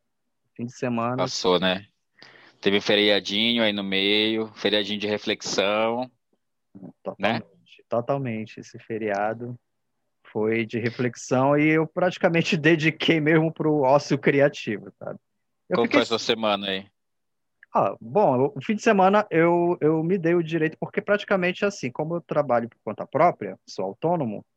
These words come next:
Speaker 1: então eu não tava respeitando esses espaços de domingo, de, de, de fim de semana. Então eu precisei exclusivamente esse fim de semana dar uma folga pra minha cabeça, dar uma folga pra tudo.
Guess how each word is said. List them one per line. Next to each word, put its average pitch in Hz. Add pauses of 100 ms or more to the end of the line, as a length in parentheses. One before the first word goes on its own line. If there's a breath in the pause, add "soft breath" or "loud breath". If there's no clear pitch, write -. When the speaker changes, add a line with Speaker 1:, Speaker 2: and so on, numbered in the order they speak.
(260)
Speaker 1:
então 147
eu 139
não 170
tava 170 (400)
respeitando 147
esses 143
espaços 127
de 127
domingo, 127
de, 110
de, 101
de -
fim 123
de 123
semana. 131 (580)
Então 131
eu 143
precisei 143
exclusivamente 151
esse -
fim 143
de 127
semana 127
dar 117
uma 120
folga 113
pra 104
minha 104
cabeça, 127
dar 117
uma 107
folga 107
pra -
tudo. 139